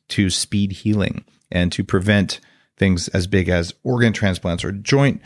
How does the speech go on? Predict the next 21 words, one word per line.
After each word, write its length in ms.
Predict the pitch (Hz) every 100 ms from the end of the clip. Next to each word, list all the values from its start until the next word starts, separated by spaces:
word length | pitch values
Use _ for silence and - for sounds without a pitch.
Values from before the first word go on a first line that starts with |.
| -
transplants, 560 | - 104 92 - 90 82
or 120 | 95
at 80 | 85
least 320 | 101 92 -
to 100 | -
push 280 | 101 - 104
them 180 | 95 90
off 160 | 85
for 100 | -
many, 240 | 90 85 85
many 200 | 85 90
years. 480 | 92 92 64 - - - - _ -
And 320 | 123 120 107 - _ _ _ _
even 360 | 151 151 160 127
more 280 | 117 156 156
importantly, 760 | 104 - 98 101 98 92 - -
for 200 | - 104
broad 340 | 107 107 104
numbers 260 | 104 120 131
of 60 |
people 420 | - 101 85 87